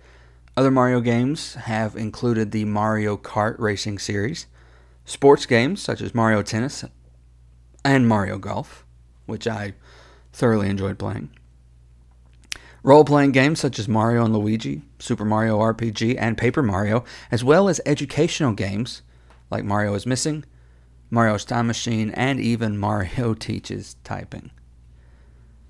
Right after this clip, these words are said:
Now, the success of Mario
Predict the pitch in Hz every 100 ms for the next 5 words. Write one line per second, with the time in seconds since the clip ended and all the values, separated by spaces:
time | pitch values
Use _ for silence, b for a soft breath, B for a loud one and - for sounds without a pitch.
0 | b - - 151 117 113 110 - - -
1 | 110 - 117 - 131 135 - 113 117 113
2 | 110 104 98 92 95